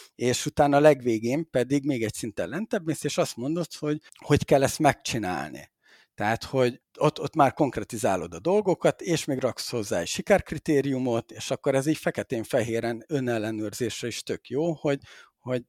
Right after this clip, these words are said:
te ezt, ezt jól tud használni, és látod azt, hogy elvégezted a feladatodat, és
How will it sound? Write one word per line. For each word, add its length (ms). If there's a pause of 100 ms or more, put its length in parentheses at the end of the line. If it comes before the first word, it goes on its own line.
(120)
te 320
ezt, 320
ezt 180
jól 160
tud 200
használni, 400
és 120
látod 300
azt, 140
hogy 160
elvégezted 680
a 40
feladatodat, 1040
és 220